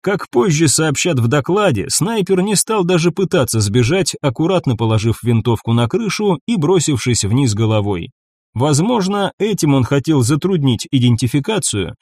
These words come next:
но в современном мире слишком много камер. Уже через три часа погибший был опознан как офицер G S G девять. Человек с безупречной репутацией,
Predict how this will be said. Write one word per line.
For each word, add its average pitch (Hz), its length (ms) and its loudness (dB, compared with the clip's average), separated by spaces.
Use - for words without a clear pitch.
но 247 180 -4
в 160 60 -4
современном 151 640 2
мире 139 300 4
слишком 117 420 0
много 107 380 2
камер. 101 360 -2
Уже 151 240 4
через 147 300 2
три 165 180 0
часа 143 400 2
погибший 113 480 0
был 123 160 2
опознан 120 480 2
как 123 220 0
офицер 123 520 0
G 123 440 2
S 127 240 0
G 117 480 2
девять. 120 540 0
Человек 156 640 0
с 113 160 2
безупречной 127 760 2
репутацией, 113 720 -2